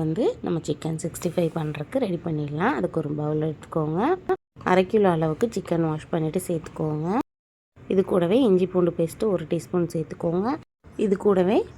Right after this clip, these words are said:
கார்ன்ஃப்ளவர் மாவு வந்து ஒரு டேபிள் ஸ்பூன் சேர்த்துக்கோங்க. அரிசி மாவு ஒரு டேபிள் ஸ்பூன் சேர்த்துக்கோங்க. சேர்த்துட்டு இது கூடவே சில்லி பவுடர் வந்து ஒரு டீஸ்பூன் சேர்த்துக்கோங்க. கூடவே அரை டீஸ்பூன் அளவுக்கு காஷ்மீரி சில்லி பவுடர் சேர்த்துக்கோங்க.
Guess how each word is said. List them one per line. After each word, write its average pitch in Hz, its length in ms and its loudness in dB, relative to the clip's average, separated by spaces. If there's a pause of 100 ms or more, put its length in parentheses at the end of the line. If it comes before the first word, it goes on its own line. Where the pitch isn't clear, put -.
(260)
கார்ன்ஃப்ளவர் 175 540 0
மாவு 165 180 -2 (100)
வந்து 160 180 0 (160)
ஒரு 175 120 0 (100)
டேபிள் 180 300 -2
ஸ்பூன் 175 300 -2
சேர்த்துக்கோங்க. 180 540 -2 (1300)
அரிசி 190 360 0
மாவு 190 300 4
ஒரு 180 180 2
டேபிள் 185 280 4
ஸ்பூன் 190 280 2
சேர்த்துக்கோங்க. 185 540 -4 (800)
சேர்த்துட்டு 190 460 -2 (600)
இது 196 180 0
கூடவே 196 280 2 (120)
சில்லி 202 280 0
பவுடர் 180 360 0
வந்து 175 220 -2 (460)
ஒரு 170 180 0
டீஸ்பூன் 170 420 -2
சேர்த்துக்கோங்க. 165 560 -4 (600)
கூடவே 190 300 0 (100)
அரை 170 200 -4
டீஸ்பூன் 170 420 -6
அளவுக்கு 156 320 -8
காஷ்மீரி 165 480 -4
சில்லி 156 220 -4
பவுடர் 156 300 -6
சேர்த்துக்கோங்க. 160 440 -6